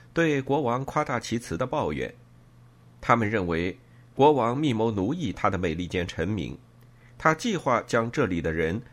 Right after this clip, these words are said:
置于绝对暴政之下。因此，美国人从一开始就有理由相信，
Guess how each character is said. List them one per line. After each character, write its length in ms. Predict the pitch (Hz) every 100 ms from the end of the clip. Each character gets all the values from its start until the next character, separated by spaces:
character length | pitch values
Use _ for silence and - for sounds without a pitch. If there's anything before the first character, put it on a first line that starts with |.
| -
置 160 | - 117
于 200 | 92 95
绝 200 | - 80
对 160 | 85 101
暴 240 | 147 107
政 160 | 80 76
之 160 | 85
下。 240 | 80 92 - - - - - - - - - - - - - - - - - - - - - - -
因 200 | 240 269
此， 380 | - 127 120 -
美 200 | 131 117
国 120 | 160
人 140 | 147
从 180 | 147 151
一 120 | 165
开 260 | 110 - 196
始 180 | - 90
就 140 | 110
有 160 | 90 92
理 120 | 80
由 140 | 76
相 260 | 78 92 95
信， 260 | - 98